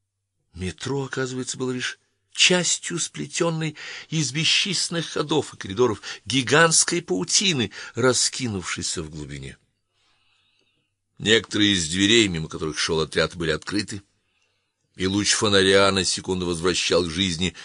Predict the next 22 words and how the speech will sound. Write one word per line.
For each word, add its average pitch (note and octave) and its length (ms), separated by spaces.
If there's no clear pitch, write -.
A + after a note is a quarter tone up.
призраки F#2 500
брошенных F#2+ 640
комнат, D#2+ 600
ржавых F#2+ 480
двухъярусных F#2+ 720
кроватей, E2+ 640
загибающихся G2 840
коридоров G2+ 640
с - 200
выкрашенными G2 560
в - 80
серый F2+ 360
и E2+ 40
белый E2+ 380
цвета - 440
стенами. C#2+ 520
Нигде F#2+ 520
не E2+ 140
было D2+ 180
ни E2+ 220
следа A2 600
людей, F2 520